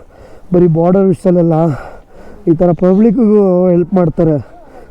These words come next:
ದೇವರು ಅವರು, ದೇವ್ರನ್ನ ನಾವು ಎಲ್ಲೆಲ್ಲ ಹೋಗಿ ಪೂಜೆ ಮಾಡ್ತೀವಿ, ಅವರೇ ದೇವರು. So, ನಿಜವಾಗ್ಲೂ ಮಿಲಿಟರಿ ಫುಲ್ ಐಸ್ ಆಗ್ಬಿಟ್ಟಿದೆ.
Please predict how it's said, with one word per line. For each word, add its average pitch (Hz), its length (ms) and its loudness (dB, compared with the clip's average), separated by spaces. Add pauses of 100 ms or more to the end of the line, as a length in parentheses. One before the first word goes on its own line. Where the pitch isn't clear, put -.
(180)
ದೇವರು 202 320 2
ಅವರು, 170 220 -2 (1160)
ದೇವ್ರನ್ನ 190 600 2
ನಾವು 175 100 2
ಎಲ್ಲೆಲ್ಲ 185 300 2
ಹೋಗಿ 185 280 0
ಪೂಜೆ 180 180 2 (100)
ಮಾಡ್ತೀವಿ, 165 380 0 (1200)
ಅವರೇ 175 240 0 (100)
ದೇವರು. 151 240 0 (800)
So, 139 200 -2
ನಿಜವಾಗ್ಲೂ 175 640 0 (380)
ಮಿಲಿಟರಿ 160 300 0
ಫುಲ್ 175 400 2
ಐಸ್ 170 160 -2
ಆಗ್ಬಿಟ್ಟಿದೆ. 160 400 0